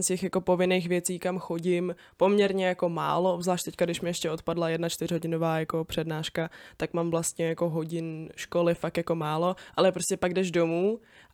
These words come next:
a jako takový to, že jakoby tím, že, že jo, naše práce je jako work from everywhere, work from home, takže prostě musíš ty věci jako udělat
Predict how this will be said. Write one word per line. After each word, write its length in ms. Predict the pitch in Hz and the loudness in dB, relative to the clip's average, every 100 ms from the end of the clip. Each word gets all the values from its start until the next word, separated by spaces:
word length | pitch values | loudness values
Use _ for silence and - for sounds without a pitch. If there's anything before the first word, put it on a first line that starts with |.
| - | 8
a 60 | |
jako 200 | 196 196 | 8 8
takový 380 | 202 180 196 190 | 4 2 2 2
to, 380 | 180 185 180 180 - _ | 6 8 8 6 2 _
že 140 | 175 202 | 2 4
jakoby 340 | 190 180 185 | 4 4 2
tím, 420 | 180 185 180 180 | 2 -2 0 0
že, 240 | 175 180 170 - 180 | 0 0 0 -2 -2
že 120 | 160 180 | 0 0
jo, 80 | |
naše 200 | 170 170 | 0 -2
práce 340 | 175 165 160 170 | -2 -2 -2 -4
je 80 | 165 | -4
jako 260 | 160 165 | -4 -6
work 220 | 160 165 | -4 -6
from 220 | - 170 160 | -4 -4 -4
everywhere, 360 | 160 156 160 156 | -2 -2 -2 -4
work 200 | 156 - | -10 -8
from 180 | - 156 | -6 -4
home, 200 | 156 156 | -4 -4
takže 260 | 156 160 | -6 -6
prostě 320 | 160 175 - | -6 -6 2
musíš 300 | 175 233 185 | 4 4 4
ty 100 | - | 4
věci 240 | 175 170 185 | 6 6 6
jako 220 | 170 - | 4 2
udělat 600 | 170 170 170 160 160 - | 2 6 8 8 6 -2